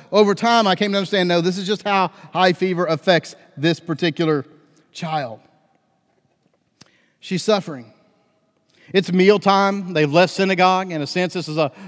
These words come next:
a normal day. They'd had their synagogue service. Everybody had left. <coughs> And it was lunchtime. And she was suffering. So Jesus bends over.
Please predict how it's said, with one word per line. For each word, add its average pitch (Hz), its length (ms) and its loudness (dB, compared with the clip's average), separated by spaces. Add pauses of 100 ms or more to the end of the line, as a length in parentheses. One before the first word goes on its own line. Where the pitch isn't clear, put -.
a 156 100 2
normal 180 420 2
day. 175 440 0 (420)
They'd 151 140 -2
had 196 160 0
their 202 80 0
synagogue 196 500 -4
service. 180 460 -2
Everybody 175 460 0
had 151 120 -2
left. 165 420 0 (480)
<coughs> 659 220 -2 (1500)
And 165 60 0
it 190 40 0
was 151 120 -6
lunchtime. 143 520 -4 (1200)
And 143 100 -8
she 170 140 -4
was 156 100 -4
suffering. 151 340 -2
So 156 140 -8
Jesus 165 480 -6
bends 156 400 -4
over. 135 380 -6